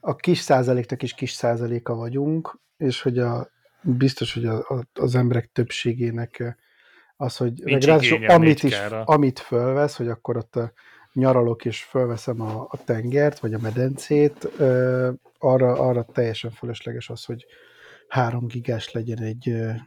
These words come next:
Speaker 1: harminc másodperces videó, és csodálkozik, hogy akkor betelt a, a tárhelye. Jó, most biztos hülyeséget mondtam, de hogy, ö,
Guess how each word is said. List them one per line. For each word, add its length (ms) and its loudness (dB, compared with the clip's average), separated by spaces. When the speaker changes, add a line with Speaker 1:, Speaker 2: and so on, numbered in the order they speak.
Speaker 1:
harminc 500 -2
másodperces 800 -10
videó, 600 -2
és 80 -10
csodálkozik, 520 0
hogy 120 -6
akkor 240 -6
betelt 440 -10
a, 360 -10
a 120 -6
tárhelye. 680 2
Jó, 80 2
most 180 -2
biztos 300 -10
hülyeséget 440 -4
mondtam, 300 -4
de 100 0
hogy, 260 -2
ö, 140 -2